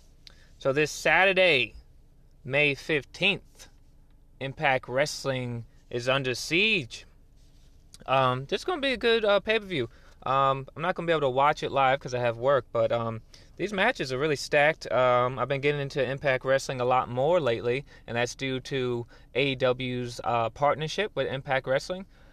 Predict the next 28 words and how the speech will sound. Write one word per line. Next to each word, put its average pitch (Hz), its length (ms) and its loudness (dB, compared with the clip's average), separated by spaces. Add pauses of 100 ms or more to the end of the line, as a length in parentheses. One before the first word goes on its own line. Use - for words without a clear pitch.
(120)
And, 131 340 0
uh, 127 300 2
Impact 294 320 -4
Wrestling, 294 320 -4
it's, - 360 -8 (280)
they - 160 -4
got 330 180 -2
some 165 320 -6
great 170 300 0
talent 156 420 2
there, 120 320 2
and, 123 240 -4
um, 123 400 -2 (480)
I'm 131 60 -10
gonna 196 140 0
go 208 100 2
down 196 300 2
the 165 80 -4
card 180 500 4
for - 160 -6
this 147 160 -4
Saturday's 143 420 2
Impact 139 380 -2
Wrestling 127 460 -2
and 131 240 -6 (180)
give 143 160 -4
my 131 160 -2
predictions 131 640 -4